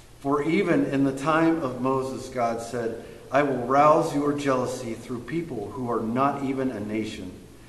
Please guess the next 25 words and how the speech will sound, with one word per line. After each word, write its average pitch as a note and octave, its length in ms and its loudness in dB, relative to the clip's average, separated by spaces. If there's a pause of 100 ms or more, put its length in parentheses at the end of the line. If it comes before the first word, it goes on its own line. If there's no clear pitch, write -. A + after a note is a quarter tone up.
(240)
I D3+ 100 4
will D#3 140 2
provoke F#3 480 2
your F3 220 0
anger D#3 420 2
through C3 420 -4
the C3 80 -6
foolish D3+ 760 -6 (560)
Gentiles." A#2+ 760 -6 (800)
And C#3 260 4
later, C3 540 2 (680)
Isaiah D#3+ 420 0
spoke D#3+ 500 -2
boldly C#3+ 360 0
for C3+ 160 -6
God, A#2+ 360 -2
saying, A#2+ 560 -6 (100)
"I C#3 120 0
was C#3 200 2
found F3 640 0 (240)
by D3 160 -2
people D3 440 -4
who C3+ 160 -6
were B2+ 180 -2
not D3+ 400 0